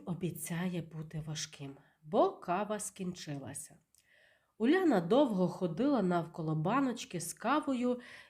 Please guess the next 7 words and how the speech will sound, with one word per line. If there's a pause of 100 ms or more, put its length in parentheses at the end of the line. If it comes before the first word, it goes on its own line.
(100)
і
вирішувала, (360)
е,
випити
зараз
чи
зранку,